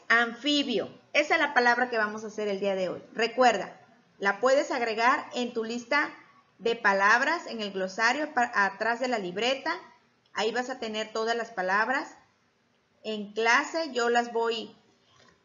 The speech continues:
eh, formando, realizando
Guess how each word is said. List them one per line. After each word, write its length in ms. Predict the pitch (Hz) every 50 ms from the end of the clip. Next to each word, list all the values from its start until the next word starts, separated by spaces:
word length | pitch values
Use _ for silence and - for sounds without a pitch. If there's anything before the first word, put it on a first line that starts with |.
| _ _
eh, 440 | - 214 208 202 196 196 190 - - - 202 202
formando, 840 | - - 214 214 220 226 233 240 254 254 269 294 339 403 - - - - _ _ _ _ _ _ _ _ _ _ _ -
realizando 880 | - 220 220 214 214 202 240 233 233 240 247 262 262 247 - - -